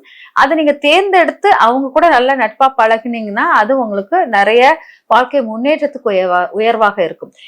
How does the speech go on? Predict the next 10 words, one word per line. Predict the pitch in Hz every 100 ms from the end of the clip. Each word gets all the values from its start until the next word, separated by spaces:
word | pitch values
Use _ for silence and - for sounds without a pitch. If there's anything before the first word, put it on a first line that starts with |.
| - -
இது | 285 302
வரைக்கும் | 320 320 349 339
நம்ம | 277
அதை | 214 220
பத்தி | 233 226
தான் | 269 269
பார்த்துக்கிட்டே | 233 220 233 247
இருந்திருக்கோம் | 220 196 302 240
ஒவ்வொரு | 185 214 196
ராசிக்கும். | 180 - 202 185